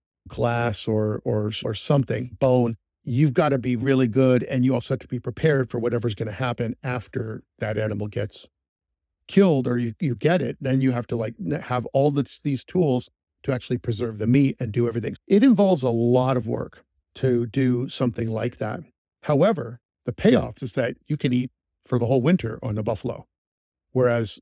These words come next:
if you have squirrels, you're gonna be going out every day trying to come home with one or two squirrels or grouse or rabbits or whatever, something small. And so the idea b-,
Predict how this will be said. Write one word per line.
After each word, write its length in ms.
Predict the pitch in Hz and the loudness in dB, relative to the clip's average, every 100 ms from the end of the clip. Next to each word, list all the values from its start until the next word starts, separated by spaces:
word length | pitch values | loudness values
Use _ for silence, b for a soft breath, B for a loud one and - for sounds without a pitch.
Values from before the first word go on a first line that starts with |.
| - | -8
if 140 | 131 | -4
you 100 | 139 | -2
have 120 | 117 - | -2 -4
squirrels, 480 | - 160 131 117 | 2 4 4 2
you're 100 | 135 | 0
gonna 120 | 131 120 | 0 2
be 60 | |
going 200 | 117 113 | 2 0
out 140 | 107 - | -2 -4
every 220 | 135 131 | -4 -2
day 380 | 117 123 113 110 _ _ _ _ | 0 0 0 -6 _ _ _ _
trying 200 | - 117 | -6 -4
to 60 | 117 | -4
come 180 | 123 | -4
home 220 | - 117 110 | -2 -2 -2
with 180 | 107 | -2
one 160 | 123 110 | -4 -4
or 60 | 110 | -6
two 160 | - | -10
squirrels 480 | 107 - 113 104 - _ _ _ _ | -8 -2 -2 -2 -8 _ _ _ _
or 120 | 123 | -4
grouse 560 | 113 123 110 117 110 - | -2 0 0 0 -2 -4
or 60 | 113 | -4
rabbits 500 | 113 110 110 113 117 | -2 -2 -4 -6 -6
or 60 | |
whatever, 340 | 107 113 117 113 | -4 -4 -4 -6
something 360 | - 113 113 | -6 -6 -6
small. 420 | - 131 131 110 - _ b _ _ _ 151 | -4 2 2 2 -4 _ b _ _ _ -2
And 180 | 143 | 0
so 320 | - 151 135 - _ _ | 2 2 0 -4 _ _
the 100 | 156 | 2
idea 380 | 147 135 170 180 | 2 2 4 4
b-, 160 | 156 | 2